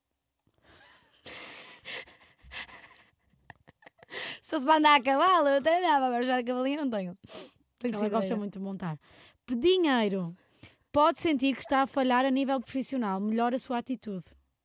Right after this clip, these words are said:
Speaker 1: Ok.
Speaker 2: Estás a
Speaker 1: Ok.
Speaker 2: sentir?
Speaker 1: Estou. Mais ou menos. Estou, estou, estou.
Speaker 2: Pronto.
Speaker 1: Estou. Devia ser mais consistente. Devia ter, publicar mais coisas. Sim, sim, sim.
Speaker 2: Mas ainda é durante a semana
Speaker 1: É
Speaker 2: inteira.
Speaker 1: Marilena? Isto é Marilena?
Speaker 2: É, a semana
Speaker 1: Nós
Speaker 2: ainda
Speaker 1: estamos a
Speaker 2: não
Speaker 1: gostar muito da
Speaker 2: acabou.
Speaker 1: Marilena.
Speaker 2: A semana
Speaker 1: Ok.
Speaker 2: ainda não acabou.
Speaker 1: Ok.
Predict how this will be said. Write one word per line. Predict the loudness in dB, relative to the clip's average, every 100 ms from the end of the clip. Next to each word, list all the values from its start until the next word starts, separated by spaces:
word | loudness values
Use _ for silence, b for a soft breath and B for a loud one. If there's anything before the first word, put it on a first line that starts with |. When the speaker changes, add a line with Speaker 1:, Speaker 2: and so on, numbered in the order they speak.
| _ _ _ _ _ -8
Speaker 1:
Ok. | -4 -2 -2 -6 _ _ _ _ _ _
Speaker 2:
Estás | -8 -2
a | 0
Speaker 1:
Ok. | 4
Speaker 2:
sentir? | 2 2 -6 _
Speaker 1:
Estou. | -2 0 0 -8 _ _ -4
Mais | -2 0
ou | -2
menos. | -6
Estou, | -8 -8
estou, | -6
estou. | -4 -6
Speaker 2:
Pronto. | -6 _
Speaker 1:
Estou. | -10 -10 -4
Devia | -2
ser | 0
mais | -2 -2
consistente. | -4 -4 -6 -8
Devia | -8 -4
ter, | -2 -4 -4
publicar | -4 -4 -4
mais | -4 -6
coisas. | -12 -14 -18 _ _ _ _ _
Sim, | -4 -4
sim, |
sim. | -4 -8 -12 _ -4
Speaker 2:
Mas | 2 4
ainda | 4 2
é |
durante | 2 0 0
a | -2
semana | -2 0
Speaker 1:
É | 4
Speaker 2:
inteira. | 4 4
Speaker 1:
Marilena? | 4 2 0
Isto | -2
é |
Marilena? | -2 -2 -2 -2
Speaker 2:
É, | 0 0
a | 0
semana | 0 0 2
Speaker 1:
Nós |
Speaker 2:
ainda |
Speaker 1:
estamos |
a | 2
Speaker 2:
não |
Speaker 1:
gostar | 2 2
muito | 0
da |
Speaker 2:
acabou. | 0
Speaker 1:
Marilena. | -2 -4 -8 -8
Speaker 2:
A |
semana | -6 -2
Speaker 1:
Ok. | -2
Speaker 2:
ainda | 0
não | -4
acabou. | -6 -10 -12
Speaker 1:
Ok. | -14